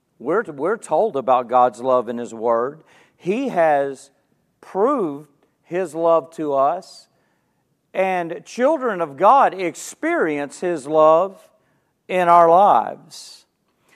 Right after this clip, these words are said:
So let us share what we can about God's love for a few minutes this evening.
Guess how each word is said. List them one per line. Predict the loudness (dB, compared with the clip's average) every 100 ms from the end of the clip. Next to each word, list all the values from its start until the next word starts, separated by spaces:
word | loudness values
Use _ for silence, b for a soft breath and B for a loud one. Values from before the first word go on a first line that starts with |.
| b
So | -6 6 8 8 6 0 -8 _ _ _ _
let | -4 -2 -2
us | -6
share | -8 -2 0
what | 0 -4
we | -6
can | -12 -12 -10 -10 -14 -20 _ _ _ _ -8
about | 0 0 0
God's | 2 2 2 -2
love | 0 0 0 -4 -14 _ _ _ _ _
for | _ -2 0
a | 0
few | -4 -6
minutes | -4 -6 -8 -10
this | -12 -10 -10
evening. | -10 -10 -14 -20 -20